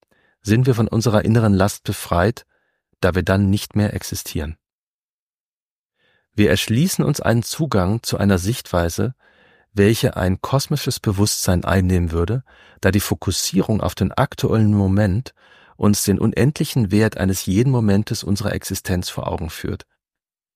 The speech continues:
Außerdem lässt uns der Fokus auf den aktuellen Moment unsere Verbundenheit mit dem Kosmos spüren und damit in uns die Zustimmung reifen,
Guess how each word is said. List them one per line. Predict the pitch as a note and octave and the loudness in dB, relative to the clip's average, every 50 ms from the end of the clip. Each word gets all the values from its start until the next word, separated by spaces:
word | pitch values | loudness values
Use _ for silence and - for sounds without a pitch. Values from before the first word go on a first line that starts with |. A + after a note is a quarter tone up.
| _ _ - | _ _ -2
Außerdem | - F2+ G2 A2 - C#3 A#2+ B2 A#2 A2 | 0 2 2 2 2 2 2 2 2 4
lässt | G2+ A2 G#2+ - - - | 2 2 0 0 -4 -4
uns | F#2+ G2 - - | -6 -4 -4 -2
der | - - | -4 -4
Fokus | - - - C3+ D3+ - - - - - | -4 -2 -2 -2 -2 -2 -4 -6 -4 -4
auf | - - | -6 -6
den | - - F2+ - | -4 -6 -4 -2
aktuellen | - - - - - G#2+ - G2 F#2+ F#2+ F#2+ | -4 -4 -4 -4 -6 -4 -2 0 0 0 0
Moment | F#2 F2+ F#2 F2+ F#2+ G#2+ C3 - - - - - - - _ _ - | 0 0 2 2 2 0 0 -4 -8 -18 -20 -20 -20 -20 _ _ -6
unsere | - G#2 G2 G2 G#2+ G2+ | -2 -2 0 2 0 0
Verbundenheit | - - G2 F2 G#2 A#2 C#3 E3+ - - D3 B2+ A#2 B2 A#2+ - - | 2 0 0 2 4 2 2 2 2 0 0 2 2 0 0 0 -2
mit | A2 - | -4 -2
dem | G#2+ G2 - | -2 -4 -4
Kosmos | - - G#2 - - F#2 D#2+ - | -2 -6 -4 -4 -2 -4 -4 -4
spüren | - - - F2+ F2+ F#2+ G2 A2 A2+ _ - _ _ _ _ _ _ _ _ - | -6 -8 -4 0 0 0 0 0 -4 _ -18 _ _ _ _ _ _ _ _ -2
und | - G2 F#2 G2+ | -2 0 2 4
damit | F2+ G#2+ B2 B2 - | 2 2 2 0 -2
in | - D#2 - | -4 -6 -4
uns | - B2 B2+ E3 F#3 - | 0 0 2 2 0 -2
die | - - G#2 | -4 -6 -6
Zustimmung | - - - A2+ - - - G2+ F2+ F#2 F2 E2+ | -4 -4 -4 -4 -4 -2 0 0 2 2 2 0
reifen, | - F2 E2 E2 F2 F2+ - - A2+ A#2 | 0 0 0 0 0 -2 -2 -4 -4 -4